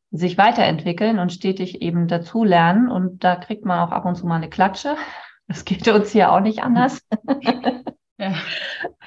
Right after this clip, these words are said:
Speaker 1: Aber man lernt eben immer daraus. Und das ist eben das Besondere. Und deswegen würde ich das immer als Challenge sehen. Das,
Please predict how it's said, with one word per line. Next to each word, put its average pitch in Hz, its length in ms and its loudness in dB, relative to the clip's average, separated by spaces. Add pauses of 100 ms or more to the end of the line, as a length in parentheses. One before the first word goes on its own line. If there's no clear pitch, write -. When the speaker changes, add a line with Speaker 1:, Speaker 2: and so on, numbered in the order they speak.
(320)
Speaker 1:
Aber 220 600 6
man 202 240 4
lernt 196 300 4
eben 196 160 2
immer 170 260 2
daraus. 151 520 -4
Und 170 140 -2
das 175 200 2
ist 180 160 -10
eben 156 580 -6
das 160 240 -2
Besondere. 156 540 0
Und 156 120 0
deswegen 180 420 2
würde 175 160 0
ich 175 60 -6
das 170 180 -8
immer 190 140 2
als 175 200 0
Challenge 175 440 -2
sehen. 151 300 -4
Das, 147 300 -6